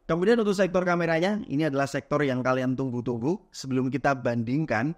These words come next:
kita melihat spesifikasi di atas kertasnya dulu. Untuk kamera belakangnya, secara resolusi, kemudian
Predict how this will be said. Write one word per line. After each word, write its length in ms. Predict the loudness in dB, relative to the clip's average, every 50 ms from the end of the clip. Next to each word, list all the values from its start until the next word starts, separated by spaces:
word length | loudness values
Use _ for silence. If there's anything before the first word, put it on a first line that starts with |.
| _ _ _ _
kita 240 | -6 -2 2 2 4
melihat 320 | 4 4 2 2 0 -2
spesifikasi 720 | -4 -2 -2 -2 -2 -2 -4 -4 -2 -2 -2 -2 -2 -2 0
di 80 | 0
atas 240 | 0 -2 -4 -6 -6
kertasnya 480 | -8 -6 -4 -4 -6 -4 -4 -4 -4 -2
dulu. 240 | -2 -2 -2 -4 -8 _ _ _ _ _ _ _ _ -6
Untuk 240 | -2 0 0 2 4
kamera 320 | 4 4 4 4 2 2
belakangnya, 640 | 2 0 0 2 0 0 0 0 0 -2 -4 -8 -6
secara 320 | -2 -2 0 0 2 0
resolusi, 800 | 0 -2 -2 -2 -2 -2 0 -2 -2 -2 0 0 0 0 -2 -6 _ _ _ _ _ -8 -6
kemudian 480 | -6 -4 -4 -2 -2 0 0 -2 -4